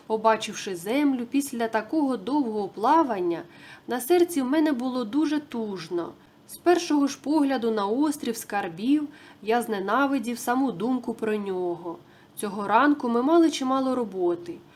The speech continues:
Оскільки було цілковите безвітря,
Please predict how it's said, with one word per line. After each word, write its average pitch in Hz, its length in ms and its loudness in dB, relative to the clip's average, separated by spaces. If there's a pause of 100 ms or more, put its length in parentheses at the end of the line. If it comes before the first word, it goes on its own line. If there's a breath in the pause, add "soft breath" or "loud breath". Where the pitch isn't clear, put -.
(280 loud breath)
Оскільки 339 540 4
було 254 280 0
цілковите 247 720 0
безвітря, 190 720 2